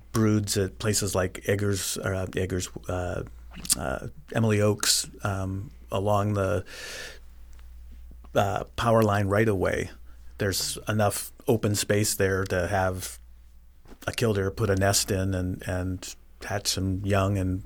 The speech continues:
raise them up. And, and, and so, it's, yeah, they're definitely adaptable. And, and I think your point was a really good one with respect to, um, what they're doing in that sense, because, um,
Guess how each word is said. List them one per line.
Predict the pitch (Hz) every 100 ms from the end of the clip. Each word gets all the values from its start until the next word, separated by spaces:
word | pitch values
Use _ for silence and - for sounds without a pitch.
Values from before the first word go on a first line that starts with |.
| -
raise | 95 98
them | 95
up. | 110 101 -
And, | 92 92
and, | 98 92 92 92 - -
and | 98
so, | - 101 95 - - - - - - - - - - -
it's, | - 135 -
yeah, | 127 90
they're | - 110
definitely | 107 123 143 123 117 110 107 - - - - - - -
adaptable. | 107 104 107 110 131 117 113 107
And, | 104 -
and | 104 101 - -
I | - 113 107
think | 143 131
your | 117
point | 127 131
was | 98
a | 101 95 - - -
really | 117 107
good | 104 113 107
one | 98 98
with | 95
respect | 107 98 98 95 -
to, | 98 92 92 - -
um, | 95 85 92 101 - - - 165
what | 117 107
they're | 98
doing | 107 120 107
in | 95
that | 92 90
sense, | - 87 87 -
because, | 98 - 90 - - - - -
um, | 98 95 98 98